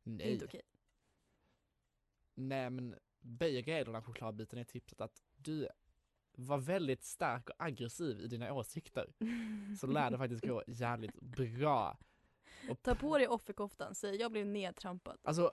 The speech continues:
Speaker 1: verkligen. Alltså, dra fram den så jävla hårt.
Speaker 2: Mm.
Speaker 1: Så
Speaker 2: Det
Speaker 1: kan reglerna
Speaker 2: viktigaste är
Speaker 1: böjas.
Speaker 2: att du tror att du vann.
Speaker 1: Ja, alltså,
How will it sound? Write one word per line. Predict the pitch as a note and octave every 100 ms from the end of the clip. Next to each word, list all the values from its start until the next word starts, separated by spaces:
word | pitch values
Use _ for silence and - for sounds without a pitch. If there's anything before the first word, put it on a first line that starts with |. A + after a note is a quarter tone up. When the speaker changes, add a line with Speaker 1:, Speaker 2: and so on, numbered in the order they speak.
| -
Speaker 1:
verkligen. | C3+ C#3 D#3 F3+ C3 A2+ A2+ - F3+ F3 B2 A#2 A2
Alltså, | C3+ C#3+
dra | C3+ D#3
fram | D3+ - G3 G3+ G3+
den | C#3 B2+ C3 - _ _ _
så | - E3
jävla | D#3 C#3+ D#3 D#3+ C#3+ A#2+ C3 D3
hårt. | D#3+ D3+ - - - -
Speaker 2:
Mm. | A3 G3+ - _ _ _
Speaker 1:
Så | - B3+
Speaker 2:
Det |
Speaker 1:
kan | B3+
reglerna | C4 -
Speaker 2:
viktigaste | D4 A#3 B3
är | G#3
Speaker 1:
böjas. | G3+ G3
Speaker 2:
att | G3
du | A#3+ A3+
tror | - F3
att | -
du | A2
vann. | - A2+ A#3+ - _ _ _ -
Speaker 1:
Ja, | C3+
alltså, | C#3+ C#3+ C#3 C3+ A#2+